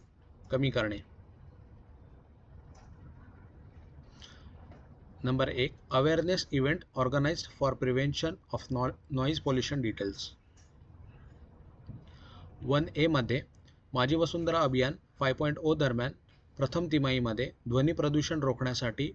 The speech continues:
हॉर्न वाजवणे, अ, रोखण्यासाठी जनजागृतीपर उप-, उपक्रमांचे आयोजन केलेल्या उपक्रमांची संख्या आपल्याला येथे नमूद करायची आहे. यामध्ये एक जुलै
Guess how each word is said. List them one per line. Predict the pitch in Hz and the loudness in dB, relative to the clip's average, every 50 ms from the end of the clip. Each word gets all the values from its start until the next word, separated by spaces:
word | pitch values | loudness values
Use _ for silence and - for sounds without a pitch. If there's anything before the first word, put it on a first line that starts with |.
| - - | -12 -18
हॉर्न | - - 123 135 151 165 | -10 -4 0 0 0 0
वाजवणे, | 160 151 147 139 131 131 135 131 139 - - 143 139 135 131 131 131 127 131 135 - - - _ _ - - - - - - - - - - - - | 2 2 2 2 2 2 2 0 -2 -4 -6 -6 -6 -4 -4 -2 -2 -2 -2 -4 -4 -8 -12 _ _ -20 -20 -20 -20 -20 -20 -20 -20 -20 -20 -10 -4
अ, | 131 131 131 127 123 123 127 - - - 151 | -2 2 2 4 4 4 2 0 -2 -2 0
रोखण्यासाठी | 135 139 131 - 147 151 147 - 135 113 - 139 156 - 156 135 120 | 2 2 2 2 2 2 2 2 0 0 0 0 0 0 0 0 2
जनजागृतीपर | 139 143 156 147 165 156 151 160 151 - 165 151 165 165 | 2 4 4 4 4 4 4 2 0 0 -2 -2 -2 -4
उप-, | - 147 117 - _ _ - - | -4 -6 -8 -8 _ _ -10 -8
उपक्रमांचे | 147 143 - 139 135 139 139 135 139 143 143 139 139 127 - 156 151 165 - - _ - - | -6 -2 -2 -2 0 2 2 2 2 2 2 0 0 0 0 0 0 0 0 -6 _ -2 0
आयोजन | 123 131 139 139 156 147 | 2 2 2 2 2 0
केलेल्या | 135 - 135 135 131 131 135 143 175 - - _ _ - | 2 2 2 2 2 2 0 0 -2 -4 -10 _ _ -8
उपक्रमांची | 127 123 156 147 147 143 135 131 127 - 139 | -4 -2 -2 0 2 2 2 2 2 0 -2
संख्या | 131 - 139 135 - 156 151 | -2 0 -2 -2 0 0 0
आपल्याला | 143 - 123 117 117 135 - - _ - | 0 2 2 2 2 0 -2 -4 _ -4
येथे | - 123 117 - 151 | -2 -2 0 0 2
नमूद | 139 123 123 123 110 | 2 2 2 0 0
करायची | - 120 113 110 107 - - 113 | 0 0 2 2 0 0 -2 -4
आहे. | 107 104 101 101 107 - _ _ - - - - - - - - | -2 -4 -4 -6 -10 -14 _ _ -20 -20 -20 -20 -20 -12 -4 0
यामध्ये | 139 160 165 156 135 120 131 147 175 - _ _ _ _ - | 2 2 4 4 2 4 2 0 0 -4 _ _ _ _ 0
एक | 147 160 165 156 139 | 2 2 2 2 4
जुलै | 156 151 151 156 | 4 6 6 4